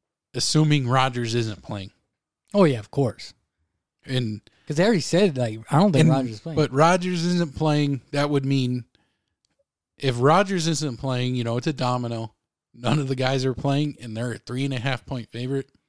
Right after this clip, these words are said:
Speaker 1: <laughs> Like, that's wild, dude.
Speaker 2: I mean, it, it is. It's hard to judge this one, too. I mean, I, I know I'm saying that a lot, but this week, <laughs> the last week of the season is tough to bet on 'cause you don't know what the hell's going on.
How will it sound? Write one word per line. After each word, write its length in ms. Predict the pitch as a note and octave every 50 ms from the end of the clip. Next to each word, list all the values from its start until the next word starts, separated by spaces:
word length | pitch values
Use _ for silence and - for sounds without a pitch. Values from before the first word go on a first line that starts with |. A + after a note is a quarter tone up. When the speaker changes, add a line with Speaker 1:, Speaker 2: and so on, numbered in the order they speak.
| _ _ _ _ _ _ _ _ _ _ _ _ _ _ _ _ _ _ _ _ _ _ _ _ _ -
Speaker 1:
<laughs> 60 | - - - _ _ _ _ _ _ _ _ _ _ - C#3+ -
Like, 200 | D#3+ C3 G2+ A#2+
that's 300 | A2+ C3 - - C#3+ -
wild, 600 | B2 G#2+ G#2+ G2+ A#2 D3+ E3+ F3 E3 D3 C3 B2
dude. 320 | B2+ C#3 D#3 E3 D#3 D3+ - - _ _ _ _ _ _ _ _ _ _ _ _ _ _ _ _ _ _ _ _ _ _ _ _ _
Speaker 2:
I 100 | - D3
mean, 140 | D3 C#3 - C3+
it, 180 | C3 D3 - -
it 180 | - F3 F3 E3
is. 200 | D#3 D#3 C#3+ C3 C#3
It's 140 | F3+ F#3+ -
hard 300 | - - E3 F3 F3 D#3
to 80 | C#3 B2+
judge 340 | B2 A#2 B2+ B2+ C#3 C3 B2 A#2+
this 220 | B2 A#2+ - -
one, 180 | A#2+ A2+ A2 G#2
too. 280 | - B2 B2 A2+ G#2+ - _ _ _ _ _
I 60 | D#3
mean, 180 | G#3+ A#3 A#3 E3+ - _ _ _ _ _ -
I, 140 | F3+ F#3 -
I 60 | F#3 G#3+
know 120 | A3+ A#3
I'm 120 | A#3 G3+ E3
saying 220 | - - G#3 G#3
that 120 | G3+ F#3 D#3
a 40 |
lot, 200 | C#3+ D#3+ G3 G3
but 120 | D#3 D3 C#3+
this 220 | F3 A#3+ - -
week, 480 | D3+ C#3 D#3 G#3 A3+ F3+ - - - _ _ - D#3 -
<laughs> 200 | - _ _ _
the 100 | - E3
last 380 | D#3 D3 D3 F3+ A3 A#3+ - -
week 180 | B3 B3+ A#3
of 80 | B3 G3+
the 100 | E3+ C3
season 420 | - - - F3+ G3 F#3 F3+ D3
is 160 | B2 A2+ - -
tough 300 | - - D#3 E3 D#3+ -
to 100 | C3+ A#2
bet 160 | A2+ C3+ C#3
on 120 | C3+ B2+
'cause 100 | A#2 A#2+ D3+
you 60 | F#3+
don't 80 | G3
know 80 | F#3 E3+
what 160 | D3+ C#3+ -
the 60 | -
hell's 380 | A2 G#2+ - B2+ C#3 D3+ C#3+ C3+
going 300 | C3+ C#3 B2+ A#2+ A2+ A2+
on. 260 | A#2 B2 C3 C3 B2+